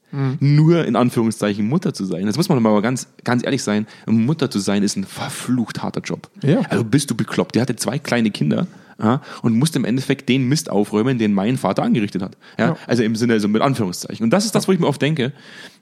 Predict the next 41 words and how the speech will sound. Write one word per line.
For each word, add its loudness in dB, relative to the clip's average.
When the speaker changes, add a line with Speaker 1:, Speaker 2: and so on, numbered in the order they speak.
Speaker 2:
ähm, 2
dass 0
es -2
alleine 2
heute, 0
ich, -6
ich -6
will 2
gar 0
nicht -4
wissen, 0
wie 0
viele -2
Menschen -2
es -4
gibt, -4
die 0
vielleicht 2
überlegen, 2
gar -4
keine 0
Kinder -2
zu -6
kriegen, -4
obwohl 0
sie -6
es -8
eigentlich 2
gerne 0
hätten, -2
weil 2
die 2
Gesellschaft 0
sagt, -2
„Ja, -2
aber -8
dann -8
bist -4
du 2
halt -4
nichts.“ -12